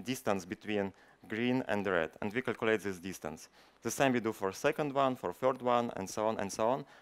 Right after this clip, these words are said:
And finally, we summarize the whole distance, and this is our error. Now, the goal of model is minimize this distance in the way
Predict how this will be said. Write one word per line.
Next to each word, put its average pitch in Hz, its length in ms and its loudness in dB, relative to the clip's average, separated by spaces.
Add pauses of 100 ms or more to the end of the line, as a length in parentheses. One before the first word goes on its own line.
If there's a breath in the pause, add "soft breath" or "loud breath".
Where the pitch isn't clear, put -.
(120 loud breath)
And 113 160 2
finally, 139 460 6
we 117 280 2
summarize 113 840 4
the 101 160 -4
whole 101 280 4
distance, 120 520 -4
and 104 140 -4
this 113 120 -8
is 120 220 -6
our 104 400 4 (360 soft breath)
error. 90 360 4 (440 soft breath)
Now, 113 400 10
the 120 140 4
goal 156 240 8
of - 180 4
model 131 380 4
is 117 340 -2 (120)
minimize 120 560 4
this 104 180 -2
distance 107 520 -4
in 107 120 -4
the 95 180 -6
way 110 320 2